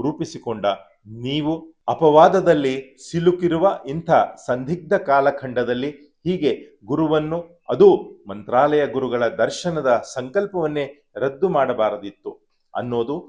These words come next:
ನಿಮ್ಮ ಅತ್ಯಂತ ಪ್ರೀತಿಯಿಂದ ಹುಲಿಯಾ ಅಂತಲೂ ಟಗರು ಅಂತಲೂ ಹೇಳಿಕೊಂಡು ಅಭಿಮಾನ ಪಡುವವರೇ ಪರಿ ಪರಿಯಾಗಿ ಮರುಗುವಂತಾಗಿದೆ. ದೈವೇಚ್ಛೆ ಏನಿದೆಯೋ ಅದೇ ಆಗುತ್ತೆ,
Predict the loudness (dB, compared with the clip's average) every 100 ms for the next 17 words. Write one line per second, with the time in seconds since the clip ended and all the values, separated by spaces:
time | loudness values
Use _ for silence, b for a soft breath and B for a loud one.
0 | _ _ -6 -2 2 2 0 -8 -8 -6
1 | -6 -2 -2 -2 -6 -6 -8 -2 0 0
2 | 0 -18 _ -10 -2 4 6 6 4 -2
3 | _ _ _ -12 -4 -2 0 -2 -8 _
4 | _ -2 2 4 4 2 -2 -12 -4 -2
5 | -4 -8 -8 -4 -4 -4 -4 -2 -2 -4
6 | -4 0 2 2 2 0 0 0 2 2
7 | 0 -6 B _ 2 2 2 0 2 4
8 | 4 2 -4 -6 -6 -4 -4 -6 -2 -4
9 | -4 -8 -10 -2 0 4 4 2 -2 -4
10 | -4 -6 -4 -2 0 0 -2 -12 -8 -2
11 | 0 2 0 -2 -6 -6 -8 -12 _